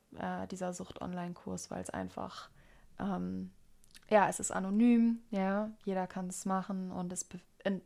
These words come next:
meiner Meinung nach, ich habe vor, einfach einen Sucht-Online-Kurs zu machen, der einfach alles abdeckt, alle Bereiche von der Suchterkrankung und nicht nur ein Bereich, nicht nur zwei Bereiche, sondern alle Bereiche. Und deswegen wird das auch ein fetter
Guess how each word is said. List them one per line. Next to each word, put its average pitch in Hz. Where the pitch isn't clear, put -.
meiner 196
Meinung 190
nach, 190
ich 202
habe 190
vor, 180
einfach 185
einen 180
Sucht-Online-Kurs 175
zu 185
machen, 175
der 170
einfach 185
alles 185
abdeckt, -
alle 202
Bereiche 190
von 180
der 180
Suchterkrankung 190
und 196
nicht 202
nur 190
ein 208
Bereich, 214
nicht 196
nur 185
zwei 190
Bereiche, 185
sondern 175
alle 196
Bereiche. 180
Und 196
deswegen 196
wird 185
das 185
auch 175
ein 180
fetter 185